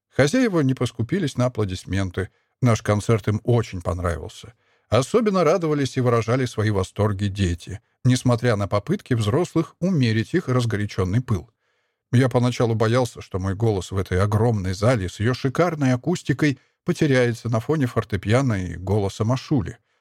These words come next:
Но потом освоился, и волнение улеглось. Справился, в общем.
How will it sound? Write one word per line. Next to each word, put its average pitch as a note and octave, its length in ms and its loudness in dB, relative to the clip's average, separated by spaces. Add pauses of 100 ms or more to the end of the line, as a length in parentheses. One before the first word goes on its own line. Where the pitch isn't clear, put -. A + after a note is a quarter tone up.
(220)
Но C#3 160 4
потом F3+ 320 0
освоился, C3+ 800 0
и C#3+ 160 2
волнение C3+ 480 2
улеглось. A2 680 -4 (320)
Справился, G2 680 0
в F2+ 80 -6
общем. - 380 -8